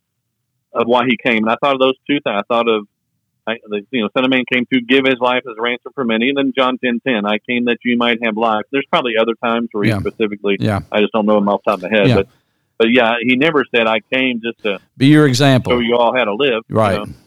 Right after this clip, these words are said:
Speaker 2: Just do things the way I do 'em. Just, just, you know,
Speaker 1: Yeah.
Speaker 2: no. Okay.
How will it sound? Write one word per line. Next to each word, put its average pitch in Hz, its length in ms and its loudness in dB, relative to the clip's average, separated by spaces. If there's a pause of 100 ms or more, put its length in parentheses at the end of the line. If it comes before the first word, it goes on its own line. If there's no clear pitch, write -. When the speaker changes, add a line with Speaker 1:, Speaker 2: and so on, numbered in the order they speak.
(140)
Speaker 2:
Just 123 200 0
do 156 140 4
things 160 280 2
the 147 60 4
way 139 160 4
I 127 140 4
do 98 180 -2
'em. 82 140 -8
Just, 107 220 -4
just, - 320 -6
you 107 140 -2
know, 90 60 -6
Speaker 1:
Yeah. 92 160 -6 (100)
Speaker 2:
no. 87 220 -6 (420)
Okay. 143 260 2